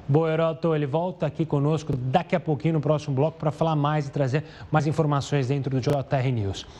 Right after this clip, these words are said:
E olha só, restaurantes, bares, cafeterias e o comércio, todos voltaram a funcionar de forma gradual em Porto Alegre.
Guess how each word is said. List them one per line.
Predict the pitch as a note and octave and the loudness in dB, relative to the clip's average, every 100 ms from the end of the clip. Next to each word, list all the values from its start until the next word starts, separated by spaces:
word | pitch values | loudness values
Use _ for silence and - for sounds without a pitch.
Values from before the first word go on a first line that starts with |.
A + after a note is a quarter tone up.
| - - | -14 -8
E | C#3+ | 0
olha | G#3+ G3+ | 2 2
só, | - | 0
restaurantes, | E3+ F#3+ - F#3+ A#3 - | -2 0 2 2 0 -2
bares, | D3+ G3 - | -2 -2 -2
cafeterias | E3+ E3+ D#3+ D#3+ F#3+ E3+ | -4 -2 0 2 2 2
e | |
o | G#3+ | 0
comércio, | - B3 G#3 E3+ E3 F3+ - - - - | 0 2 2 2 0 -2 -6 -8 -10 0
todos | A3 G#3+ G3+ G#3+ - - | 2 2 -2 -6 -10 -10
voltaram | D#3+ F3 - F#3 | 0 2 2 0
a | |
funcionar | F3 D#3+ - E3 | 0 -2 0 2
de | E3+ | 2
forma | C3 F3 F3 | 2 2 2
gradual | D3+ D3 G3 E3+ E3 F#3+ A3 | 0 2 0 0 0 0 -2
em | G#3 | -2
Porto | G#3+ G#3+ B3+ | -2 0 0
Alegre. | G3+ D3+ B2+ | 2 2 0